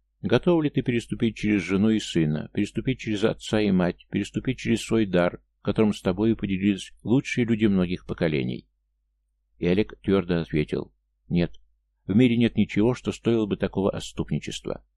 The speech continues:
«Ты раб и трус», проскрежетал кто-то сзади. «Ты взрослый порядочный человек», печально принеслось откуда-то в ответ.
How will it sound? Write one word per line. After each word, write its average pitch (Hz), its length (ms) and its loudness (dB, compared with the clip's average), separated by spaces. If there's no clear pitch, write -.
«Ты 90 120 2
раб 117 300 0
и 101 80 2
трус», - 420 -2
проскрежетал 82 640 -2
кто-то 95 340 -2
сзади. 64 480 -4
«Ты 95 120 4
взрослый 104 540 2
порядочный 104 520 0
человек», 80 460 -2
печально 120 460 -2
принеслось 101 480 -4
откуда-то 87 480 -4
в 85 40 2
ответ. 71 360 -2